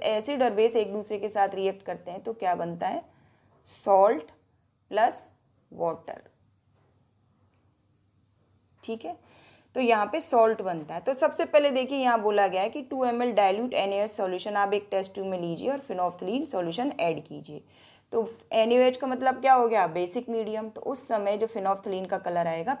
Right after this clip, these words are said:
पिंक। अब इसी टेस्ट ट्यूब में अगर आप dilute एच सी एल को ऐड कर देते हैं drop by drop तो क्या होगा? एन ए एच और एच सी एल ये मिलके क्या बनाएंगे? सॉल्ट। मीडियम कैसा हो गया? न्यूट्रल। और साथ में बनेगा वाटर। तो न्यूट्रल मीडियम में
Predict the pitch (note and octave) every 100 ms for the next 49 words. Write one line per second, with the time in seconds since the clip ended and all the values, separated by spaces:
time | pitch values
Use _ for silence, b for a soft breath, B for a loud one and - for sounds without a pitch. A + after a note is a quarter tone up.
0 | - E3 B3+ - B B B B - C#4
1 | - - C4+ E4 D#4+ E4+ E4 C4+ B3 -
2 | B3 G#3+ G#3 A3 G3 G3 F#3+ A3 F#3 F3
3 | E3+ A3 C4 - F#3+ - F#3 E3+ E3+ -
4 | - - F3+ F3+ F3 D#3+ D#3 D#3+ A3+ A3+
5 | E3+ D#3+ D#3+ E3+ A3 G#3+ D#3+ B2+ - _
6 | - - G3+ F#3 F#3 G3+ - F#3+ G#3 G#3+
7 | A3+ A3+ - G3+ G3+ G#3+ G3+ G3+ F3+ F#3+
8 | G3 G3 G#3+ G#3 G#3+ G3 F#3+ F3 E3+ E3
9 | - G3 G3+ A3 - _ _ _ _ _
10 | - F#3+ G3+ A3+ A#3 A3+ A#3 A3 A3 A#3
11 | F3+ E3+ E3+ G#3+ G#3+ G#3+ _ - - F3
12 | F3+ G3 F#3+ F#3 F3+ E3+ E3+ F3 A3+ -
13 | B B - A#3 A3+ B3+ C4+ D#4 C#4+ C4+
14 | B3+ B3 A3 G3 F#3 F#3+ G#3+ -